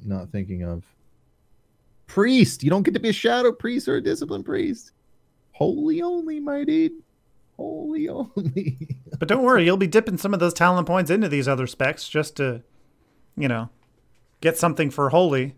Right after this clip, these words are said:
Speaker 2: or the one spec that you're allowed to play. So you'll probably
Speaker 1: Yeah.
Speaker 2: have to, you know, dump a bunch of points into shit you don't want or need just so you can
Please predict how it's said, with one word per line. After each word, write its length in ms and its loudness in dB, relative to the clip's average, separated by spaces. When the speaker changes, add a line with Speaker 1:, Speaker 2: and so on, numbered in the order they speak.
Speaker 2:
or 340 0
the 140 -2
one 400 4
spec 380 2
that 100 -4
you're 160 6
allowed 280 6
to 60 -4
play. 400 -2
So 120 -2
you'll 160 6
probably 300 6
Speaker 1:
Yeah. 60 8
Speaker 2:
have 140 6
to, 260 2
you 100 -2
know, 180 2
dump 260 2
a 40 -6
bunch 200 0
of 80 -4
points 300 -2
into 140 -2
shit 220 -4
you 120 0
don't 220 0
want 260 4
or 100 -4
need 440 -2
just 200 -2
so 60 -4
you 140 -2
can 300 -4